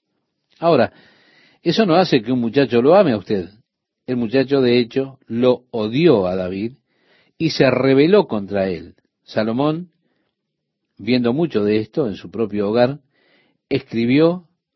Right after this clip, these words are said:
muchísimo acerca de la importancia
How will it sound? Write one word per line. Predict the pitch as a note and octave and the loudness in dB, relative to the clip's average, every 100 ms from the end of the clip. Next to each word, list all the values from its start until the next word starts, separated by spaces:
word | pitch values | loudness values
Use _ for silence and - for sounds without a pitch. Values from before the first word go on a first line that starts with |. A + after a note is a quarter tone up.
| _ | _
muchísimo | - B2+ C3 C3 A3 D#3+ G#2+ G2 | -10 -6 -6 -4 -8 -6 -10 -10
acerca | - D3 A#2+ | -6 -4 -2
de | A2 | -2
la | G#2+ A2+ - | -2 -6 -8
importancia | E3+ F#3+ F3+ - F3 E3 D#3 F3 C3 F2+ - E2+ D#2+ | -6 -6 -6 -4 -2 -2 -2 -2 -2 -6 -14 -16 -18